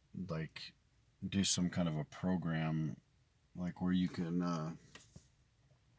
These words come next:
you can pay payments or something, like an in-house type loan or something, which that would be freaking awesome, man.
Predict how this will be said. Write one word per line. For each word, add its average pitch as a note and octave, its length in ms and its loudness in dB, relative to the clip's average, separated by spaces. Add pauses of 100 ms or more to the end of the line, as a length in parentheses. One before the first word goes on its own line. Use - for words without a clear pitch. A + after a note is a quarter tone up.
(800)
you E2+ 80 -4
can F2 80 4
pay F2+ 180 4
payments E2+ 480 2
or D#2 60 -2
something, D#2+ 320 0
like D#2+ 160 0
an D#2+ 80 0
in-house E2 800 2
type E2 220 -2
loan D#2+ 360 0
or D#2 80 -2
something, D#2 460 0
which - 340 0 (920)
that F#2+ 100 0
would E2+ 100 2
be E2 120 -2
freaking D#2+ 360 0
awesome, D#2+ 440 2
man. D#2 340 -4